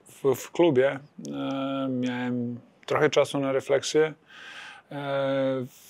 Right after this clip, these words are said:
i parę dni, e, przed przygotowaniem, e, kadry całkowicie wyczyściłem sobie głowę, nastawienie było całkowite, e,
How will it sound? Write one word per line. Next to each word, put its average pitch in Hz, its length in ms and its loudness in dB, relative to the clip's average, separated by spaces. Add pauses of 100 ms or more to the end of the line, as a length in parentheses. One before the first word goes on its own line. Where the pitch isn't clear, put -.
(120)
i 156 540 8 (260)
parę 160 400 8
dni, 156 560 4 (180)
e, 139 640 0 (580)
przed 143 400 8
przygotowaniem, 135 1120 4
e, 123 500 0
kadry 143 500 6 (240)
całkowicie 135 600 4
wyczyściłem 123 560 0
sobie 120 420 -2 (180)
głowę, 131 600 4
nastawienie 127 760 -2
było 123 400 2
całkowite, 123 960 0 (800)
e, 127 220 -4